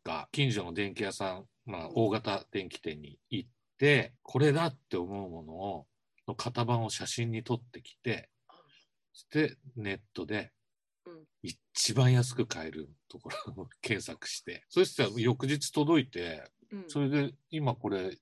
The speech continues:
Speaker 1: 四日目ぐらいなんだけど、
Speaker 2: あ、それでよ。
Speaker 1: めちゃくちゃだったものが、いっぺんに治ってきた。
Speaker 2: なんか、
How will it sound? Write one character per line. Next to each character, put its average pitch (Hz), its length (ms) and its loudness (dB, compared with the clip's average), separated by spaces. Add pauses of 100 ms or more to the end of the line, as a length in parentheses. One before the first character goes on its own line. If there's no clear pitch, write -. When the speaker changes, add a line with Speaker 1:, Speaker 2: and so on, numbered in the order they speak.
Speaker 1:
四 113 200 0 (100)
日 170 140 4
目 208 140 0
ぐ 190 80 6
ら 82 160 2
い 73 40 -8
な - 120 -14
ん - 100 -20
だ - 80 -20
け - 80 -18
ど、 - 80 -8
Speaker 2:
あ、 - 220 -4
そ 262 120 0
れ 349 160 2
で 427 180 6
よ。 269 140 4
Speaker 1:
め 135 140 10
ち 196 100 6
ゃ 208 80 10
く - 100 4
ち - 140 6
ゃ 208 60 10
だ 214 80 10
っ 214 60 4
た 175 220 6
も 117 160 6
の 107 120 4
が、 107 380 8 (540)
い 208 200 12
っ - 60 2 (240)
ぺ 254 120 12
ん - 40 10
に 185 80 12
治 139 200 10
っ - 40 -8
て - 180 -2
き - 100 -12
た。 - 100 -10
Speaker 2:
な 440 480 0
ん - 40 0
か、 277 220 -2